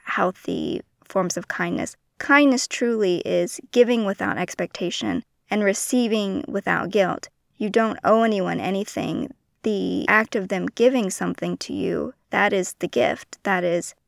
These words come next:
what they get out of the situation. And if you have a good relationship with this person, you will naturally give back to them because that generosity will be built between the two of you, and it will be steady and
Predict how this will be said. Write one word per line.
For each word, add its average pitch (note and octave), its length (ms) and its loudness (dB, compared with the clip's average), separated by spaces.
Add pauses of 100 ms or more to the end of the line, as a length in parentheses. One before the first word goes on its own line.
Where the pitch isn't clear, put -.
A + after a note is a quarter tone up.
what F#3+ 260 4
they F#3+ 140 4
get F3+ 200 2
out E3+ 200 0
of - 80 -6
the F#3 80 -8
situation. F#3 760 0 (240)
And G3+ 140 0
if G#3+ 180 0
you F#3+ 360 0 (160)
have G3+ 240 2
a G3 60 0
good F#3+ 180 0
relationship F#3 600 0
with F#3+ 120 -4
this F3+ 100 -2
person, F#3 540 -4
you G#3+ 140 0
will F3+ 140 0
naturally F#3 500 0
give F#3 220 -2
back A3+ 240 2
to G3+ 120 -4
them F3 220 -2
because - 420 -4
that F3+ 260 -2
generosity F3 800 -2
will - 140 -4
be F#3 160 -2
built - 420 -4
between F3+ 340 -6
the E3+ 80 -4
two C4+ 220 0
of C4 120 2
you, F3+ 280 0 (340)
and G#3+ 140 0
it F3+ 80 0
will F#3 120 2
be F#3+ 220 0
steady F#3+ 720 2
and F3 440 -4